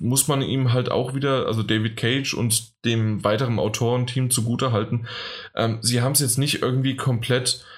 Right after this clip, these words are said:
ähm, ver-, ver-, vergeigt und nicht, dass das irgendwie in die Richtung geht, wie viele gemutmaßt haben, „Oh nee, David Cage macht jetzt ein Spiel über Kindesmisshandlung und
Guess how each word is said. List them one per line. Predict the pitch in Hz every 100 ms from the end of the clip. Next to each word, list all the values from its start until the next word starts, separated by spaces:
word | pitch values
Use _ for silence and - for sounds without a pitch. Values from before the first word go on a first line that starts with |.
| - _
ähm, | - 123 120 120
ver-, | 113 - 127 117 117 113 117 110 110 - _
ver-, | - 131 120 117 113
vergeigt | - 123 113 113 110 143 139 - -
und | - 123 120 120 113
nicht, | 113 120 127 127
dass | 120
das | 120
irgendwie | 107 113 123 120 117
in | 110
die | 117
Richtung | 113 113 123 113
geht, | 113 117 - 139 - -
wie | - 113 113 113 110 113 - - -
viele | - 127 127
gemutmaßt | 113 120 127 131 127 120 -
haben, | 123 117 117
„Oh | - 123
nee, | 117 120 123 110
David | 113 113 113
Cage | - 123 117 -
macht | 113 117 113
jetzt | 113 -
ein | 107
Spiel | - - 113 120 120 - -
über | 120 120
Kindesmisshandlung | 113 131 135 123 117 123 120 117 117 113 -
und | 107 110